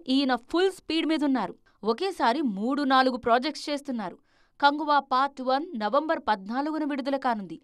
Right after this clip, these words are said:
దీని రిలీజ్కి ముందే కార్తీక్ సుబ్బరాజు సినిమాను పూర్తి చేశారు సూర్య. కంగువాపై తెలుగులోనూ భారీ అంచనాలున్నాయి. అలాగే కార్తీక్ సుబ్బరాజ్తో గ్యాంగ్‌స్టర్ డ్రామా చేస్తున్నారు సూర్య. పూజా హెగ్డే ఇందులో హీరోయిన్.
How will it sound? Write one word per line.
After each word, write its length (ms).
దీని 320
రిలీజ్కి 400
ముందే 320
కార్తీక్ 440
సుబ్బరాజు 480
సినిమాను 340
పూర్తి 340
చేశారు 460
సూర్య. 400
కంగువాపై 540
తెలుగులోనూ 500
భారీ 260
అంచనాలున్నాయి. 640
అలాగే 340
కార్తీక్ 400
సుబ్బరాజ్తో 500
గ్యాంగ్‌స్టర్ 560
డ్రామా 280
చేస్తున్నారు 440
సూర్య. 360
పూజా 300
హెగ్డే 360
ఇందులో 340
హీరోయిన్. 440